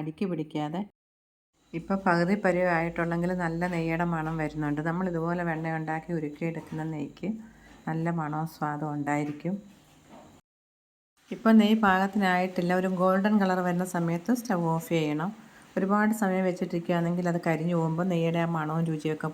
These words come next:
പോകും. അപ്പോൾ ഓട്ട് പാത്രം ആയതുകൊണ്ട് നല്ല ചൂടുമുണ്ട്. ഇപ്പം നോക്കിക്കേ, പതയൊക്കെ അടങ്ങി മൂക്കാൻ തുടങ്ങിയിട്ടുണ്ട്. ഇനി നമുക്ക് സ്റ്റൗ ഓഫ് ചെയ്യാം. കറക്റ്റ്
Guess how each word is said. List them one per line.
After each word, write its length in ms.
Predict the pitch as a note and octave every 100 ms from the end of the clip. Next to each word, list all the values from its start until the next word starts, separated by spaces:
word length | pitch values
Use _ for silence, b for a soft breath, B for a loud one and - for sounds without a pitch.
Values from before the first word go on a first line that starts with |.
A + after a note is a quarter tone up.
| -
പോകും. 300 | C#3+ D#3 A3 B B B
അപ്പോൾ 180 | F3+ F3
ഓട്ട് 180 | F3+ A3
പാത്രം 280 | G#3 G3+ G3+
ആയതുകൊണ്ട് 340 | F#3 F3 F#3 G#3
നല്ല 240 | F3+ E3+ F#3
ചൂടുമുണ്ട്. 640 | - D#3+ F3 G#3 E3 D#3+ F#3 B3 - - - - - - _ _ _ _ - - - -
ഇപ്പം 180 | G3+ G#3 F#3
നോക്കിക്കേ, 360 | F3+ F3 F#3 F3+
പതയൊക്കെ 440 | F3+ F3+ F#3 F3+ F3+
അടങ്ങി 260 | E3+ F3 F3+
മൂക്കാൻ 340 | F3 F3 F#3+ G3 F3
തുടങ്ങിയിട്ടുണ്ട്. 460 | E3 E3+ F3 E3
ഇനി 140 | E3+ F3+
നമുക്ക് 240 | E3+ E3+ A3
സ്റ്റൗ 200 | A3 F3+ E3+ E3
ഓഫ് 140 | E3 F#3
ചെയ്യാം. 320 | E3+ D#3 F#3 B3 - - - - - - - - - - - - - - _ _ _ _
കറക്റ്റ് 380 | E3+ D#3+ D#3+ G3